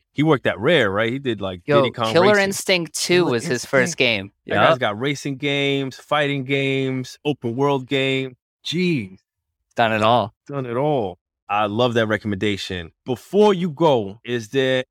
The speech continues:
Speaker 1: any last words you have out there for the audience? Or where can they reach you? Where can they connect with you? Where can they see what you're working on? What's coming out next?
Speaker 2: If you wanna reach me,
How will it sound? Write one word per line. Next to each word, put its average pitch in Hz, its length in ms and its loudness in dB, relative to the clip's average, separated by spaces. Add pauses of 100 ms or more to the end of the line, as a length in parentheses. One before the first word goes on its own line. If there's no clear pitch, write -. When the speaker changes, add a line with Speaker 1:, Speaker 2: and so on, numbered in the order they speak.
Speaker 1:
any 160 480 0 (160)
last 147 500 0
words 139 380 -2
you 143 80 -4
have 143 340 -2
out 131 260 -4
there 127 200 -2
for - 160 -14
the 101 140 -12
audience? 147 800 -2
Or 160 280 2
where 143 220 0
can 135 220 -6
they 113 100 -2
reach 139 420 -6
you? 151 140 -2
Where 127 220 -2
can 113 140 -8
they 95 100 -8
connect 135 360 -4
with 131 200 -8
you? 123 60 -4
Where 120 180 0
can 117 140 -4
they 104 80 -2
see - 180 -10
what 95 180 -6
you're - 60 -14 (100)
working 135 300 2
on? 120 200 2
What's 104 140 -4
coming 113 300 -4
out 95 160 -4
next? - 420 -8 (340)
Speaker 2:
If 143 500 0
you 147 180 -2
wanna 160 260 4
reach 151 320 0
me, 147 380 0